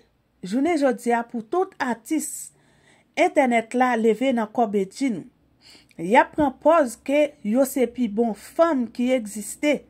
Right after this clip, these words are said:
Konbyen nèg yo pase nan lavi yo. Manzè Kawòl gen pitit li menm. Wè l pa ka wè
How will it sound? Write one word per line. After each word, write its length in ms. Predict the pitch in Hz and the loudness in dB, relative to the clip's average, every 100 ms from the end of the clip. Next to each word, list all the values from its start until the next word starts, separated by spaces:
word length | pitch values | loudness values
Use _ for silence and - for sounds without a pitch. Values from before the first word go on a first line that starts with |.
| _ _ _ _ _ _ - _ _ | _ _ _ _ _ _ -20 _ _
Konbyen 480 | - 320 285 302 240 269 | 2 2 4 4 4 4
nèg 240 | 330 254 | 4 2
yo 80 | 262 | 0
pase 360 | 254 208 - 254 | 0 -4 -2 -2
nan 160 | 233 | 0
lavi 460 | 214 175 170 196 220 | -2 -2 -6 -10 -10
yo. 80 | - _ _ _ _ - - _ | -10 _ _ _ _ -20 -20 _
Manzè 400 | 175 185 330 392 392 | -4 0 2 2 0
Kawòl 460 | 349 294 285 294 233 | 0 0 4 2 0
gen 160 | 269 294 | -6 -4
pitit 480 | 254 233 285 262 | -4 -4 -8 -10
li 160 | 190 160 - _ | -12 -12 -16 _
menm. 340 | 196 247 277 240 | -2 2 2 4
Wè 160 | 294 | 4
l 60 | 302 | 4
pa 120 | 285 240 | 0 -4
ka 220 | 240 208 | -6 -4
wè 300 | 208 262 220 | 0 0 -2